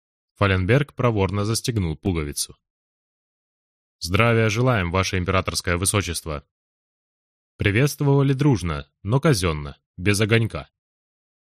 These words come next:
В ответ цесаревич пробурчал нечто,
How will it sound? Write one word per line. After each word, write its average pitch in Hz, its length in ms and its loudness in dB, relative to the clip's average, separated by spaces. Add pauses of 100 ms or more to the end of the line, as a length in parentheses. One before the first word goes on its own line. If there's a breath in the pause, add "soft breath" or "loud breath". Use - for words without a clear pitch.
(280)
В 90 80 0
ответ 113 500 2
цесаревич 123 600 0
пробурчал 131 520 0
нечто, 127 500 0